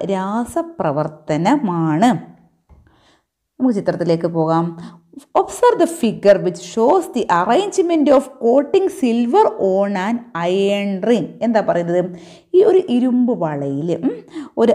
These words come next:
അയൺ റിങ്ങിൽ എന്താ ചെയ്തത്? വെള്ളി പൂശുന്ന, സിൽവറിൻ്റെ കോട്ടിങ് കൊടുത്തിരിക്കുന്ന ഒരു ക്രമീകരണം,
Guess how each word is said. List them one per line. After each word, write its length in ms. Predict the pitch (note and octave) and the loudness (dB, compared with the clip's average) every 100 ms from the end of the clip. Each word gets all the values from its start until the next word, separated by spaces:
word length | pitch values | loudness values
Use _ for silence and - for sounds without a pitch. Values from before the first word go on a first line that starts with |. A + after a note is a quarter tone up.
| A#3 | 0
അയൺ 480 | F3 E3+ F3 E3+ D#3+ | -2 -2 -2 -4 -2
റിങ്ങിൽ 380 | D#3 D#3+ E3 | -2 -2 -2
എന്താ 220 | E3 E3 F3+ | -2 -2 -4
ചെയ്തത്? 540 | F3 E3+ E3 E3+ F3 F3 - | -2 -4 0 0 -2 -6 -4
വെള്ളി 400 | C4 F#4 G4+ F#4+ | 2 6 6 4
പൂശുന്ന, 580 | B3+ D3+ D#3 E3 F3 E3 | 2 -4 -8 -6 -4 -4
സിൽവറിൻ്റെ 600 | A#3 A#3 B3 G3+ E3 E3 | -2 -2 0 0 0 -2
കോട്ടിങ് 600 | G#3 - F3+ F3+ G#3 G3+ | -4 -4 -4 -4 -6 -4
കൊടുത്തിരിക്കുന്ന 640 | D#3 D3+ D3+ D#3+ D#3 F3+ G3+ | -6 -6 -6 -8 -6 -4 -2
ഒരു 100 | G#3 | -2
ക്രമീകരണം, 800 | G#3 F#4 D#4 A3+ D3 C#3 - | 0 2 2 2 -2 -6 -8